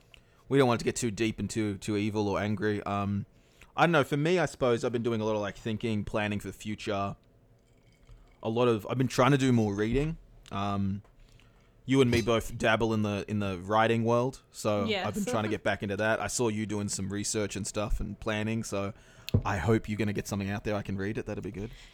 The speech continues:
Speaker 2: Yes, that was all yesterday. I spent the whole day just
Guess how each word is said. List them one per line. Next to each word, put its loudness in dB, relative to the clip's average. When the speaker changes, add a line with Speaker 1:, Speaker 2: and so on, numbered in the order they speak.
Speaker 2:
Yes, 4
that 4
was -2
all 6
yesterday. 6
I 6
spent 2
the 4
whole 2
day 6
just 0